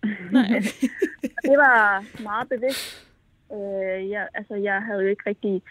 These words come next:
Speaker 2: taget parti for nogen konflikter. Altså, jeg har stadig min holdning, men, øh, men det var ikke noget, jeg gad at bruge energi på.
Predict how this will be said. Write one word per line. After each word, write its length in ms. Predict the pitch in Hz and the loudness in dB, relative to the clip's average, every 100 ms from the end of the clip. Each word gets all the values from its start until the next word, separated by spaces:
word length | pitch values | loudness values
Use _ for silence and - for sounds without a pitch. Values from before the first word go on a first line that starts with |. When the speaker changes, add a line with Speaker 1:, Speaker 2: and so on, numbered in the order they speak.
| - - - _ - | -18 -20 -20 _ -2
Speaker 2:
taget 140 | 214 - | -2 0
parti 480 | 202 - - 233 208 | -4 0 4 4 2
for 60 | 214 | -2
nogen 380 | 196 202 214 208 - _ _ _ | 0 2 0 -2 -14 _ _ _
konflikter. 580 | 214 - 214 - 208 180 | -4 4 4 4 2 2
Altså, 200 | 196 208 | 2 2
jeg 100 | 202 | 2
har 140 | 226 - | 0 0
stadig 220 | 226 240 | 2 4
min 100 | 226 | 2
holdning, 420 | 226 240 277 254 | 0 0 0 0
men, 220 | 233 202 190 | -4 -2 -2
øh, 180 | 180 185 _ - _ _ _ _ | -4 -6 _ -20 _ _ _ _
men 360 | - 107 101 - - _ _ _ _ _ | -2 0 0 -2 -8 _ _ _ _ _
det 100 | 233 | 0
var 100 | 202 196 | 4 2
ikke 140 | 233 | 2
noget, 180 | 214 214 | -4 -4
jeg 180 | 185 185 | -4 -6
gad 120 | 208 | -6
at 80 | 202 | -6
bruge 180 | - 196 | -4 -6
energi 300 | 185 180 208 | -6 -8 -8
på. 220 | - 175 | -6 -8